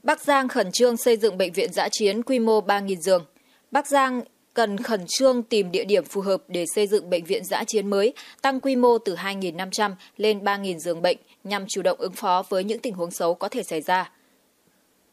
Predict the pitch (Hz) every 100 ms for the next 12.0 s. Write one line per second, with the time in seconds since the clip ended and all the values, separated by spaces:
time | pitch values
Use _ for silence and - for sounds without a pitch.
0 | _ 233 240 254 220 240 220 240 214 233
1 | 254 285 - 196 190 196 190 180 180 -
2 | 226 208 185 196 262 277 - 220 165 214
3 | 208 208 196 160 180 214 220 208 202 -
4 | - 208 220 254 233 202 170 - 180 -
5 | 175 202 247 - 208 247 233 170 170 185
6 | 240 151 202 - 214 196 - - - 208
7 | 214 233 233 208 202 196 185 185 185 175
8 | 247 180 151 - 269 - 262 202 226 247
9 | 196 - 190 165 - - - 254 220 190
10 | 190 180 202 277 214 180 - 160 170 180
11 | 175 240 165 - 160 208 190 156 196 180